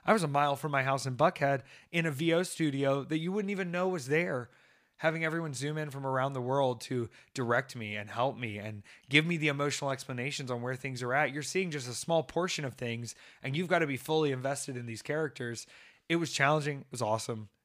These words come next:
It was magic. And, uh, I was offered the part on the five-year,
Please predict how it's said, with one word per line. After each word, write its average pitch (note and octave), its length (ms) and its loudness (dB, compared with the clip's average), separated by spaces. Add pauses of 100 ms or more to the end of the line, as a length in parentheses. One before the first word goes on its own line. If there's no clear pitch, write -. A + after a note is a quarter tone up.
(160)
It - 40 -10
was G#2 340 -8
magic. A2 600 -4 (440)
And, A2+ 280 -2
uh, A2 320 0 (680)
I A#2+ 60 -6
was A#2 100 -2
offered C#3 220 2
the A#2+ 80 -4
part C#3 280 0
on A2+ 100 -2
the A#2 60 -4
five-year, A#2 540 2